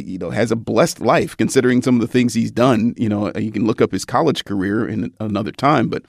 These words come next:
I mean, he transferred to Auburn and won the Heisman and national championship, and everything's just glorious. Number one overall pick in the N F L, almost won a Super Bowl.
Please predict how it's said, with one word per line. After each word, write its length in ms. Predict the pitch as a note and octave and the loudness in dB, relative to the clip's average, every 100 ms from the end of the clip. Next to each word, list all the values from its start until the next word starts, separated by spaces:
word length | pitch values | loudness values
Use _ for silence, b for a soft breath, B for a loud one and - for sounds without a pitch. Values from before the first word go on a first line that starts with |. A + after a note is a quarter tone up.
| B B B B | B B B B
I 80 | - | 0
mean, 200 | G#2 G2 | 0 4
he 160 | A2 C#3+ | 4 4
transferred 420 | D3 C3 A#2+ A2+ | 4 2 2 -2
to 60 | - | 2
Auburn 640 | A#2+ E3 B2 A#2+ E3+ - - | 2 4 4 4 4 2 -2
and 600 | A2 G#2+ G#2+ G#2+ G#2+ - - | 0 0 0 0 -2 -6 -6
won 180 | G#2+ G2+ | -4 -2
the 60 | |
Heisman 540 | F#2 E3 D#3+ D3+ D3+ C#3+ | 2 2 2 2 2 2
and 140 | G2 | 0
national 300 | C#2+ C2 - | -4 -10 -10
championship, 760 | - F#3+ E3+ - - C3 C#3+ - | -2 -2 0 -4 -2 -2 -2 -2
and 100 | F2+ | -6
everything's 400 | G#2+ - D#2 - | -6 -10 -14 -12
just 260 | F#2+ - | -14 -8
glorious. 440 | - C3 C3 C3 - | 2 4 6 4 0
Number 220 | G#2+ G#2 | -4 -2
one 140 | F2 | -2
overall 320 | E2+ E2+ F#2+ E2+ | -2 -2 -2 -2
pick 220 | A2+ G#2+ | -4 -4
in 80 | G#2+ | -6
the 100 | G#2 | -6
N 100 | F2+ | -8
F 160 | - | -2
L, 400 | C#3+ C#3 C3 C#3+ - _ - | 2 4 2 0 -8 _ 0
almost 340 | C3+ B2+ - | 0 0 -4
won 160 | A#2+ B2 | -6 -6
a 40 | |
Super 260 | - D3 C#3+ | -4 -2 -2
Bowl. 420 | C3 C3+ B2 A#2+ | 0 2 0 -2